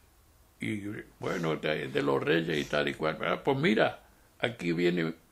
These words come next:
en la segunda página, venía un señor de Plasencia. "Este señor de tal y cual, fulano y tal", y tenía un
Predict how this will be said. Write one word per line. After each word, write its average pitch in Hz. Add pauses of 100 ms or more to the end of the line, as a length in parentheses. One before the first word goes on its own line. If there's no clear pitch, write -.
(220)
en 117
la 110
segunda 113
página, 110 (720)
venía 110
un 123
señor 113
de 113
Plasencia. 113 (1800)
"Este 131
señor 131
de 123
tal 139
y 123
cual, 147
fulano 139
y -
tal", 143
y -
tenía 107
un 82